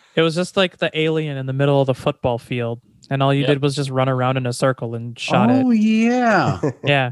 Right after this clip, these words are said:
Speaker 1: and then you punt his eye through the, the uprights.
Speaker 2: Through the uprights, yeah.
Speaker 1: Yeah.
Speaker 2: I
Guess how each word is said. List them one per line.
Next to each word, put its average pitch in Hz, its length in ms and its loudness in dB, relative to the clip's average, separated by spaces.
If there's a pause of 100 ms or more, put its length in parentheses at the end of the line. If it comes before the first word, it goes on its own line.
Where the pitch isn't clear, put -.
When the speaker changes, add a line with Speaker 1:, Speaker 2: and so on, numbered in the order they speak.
Speaker 1:
and 139 60 -4
then 143 100 -2
you 131 80 -4
punt - 400 -8
his 135 180 -16
eye 131 240 -10
through 131 240 -8
the, 120 260 -4 (140)
the 123 140 -2
uprights. 117 560 -6
Speaker 2:
Through 120 140 -6
the 104 100 -2
uprights, 98 440 -8
yeah. 98 140 -6
Speaker 1:
Yeah. 120 300 -6
Speaker 2:
I - 20 -20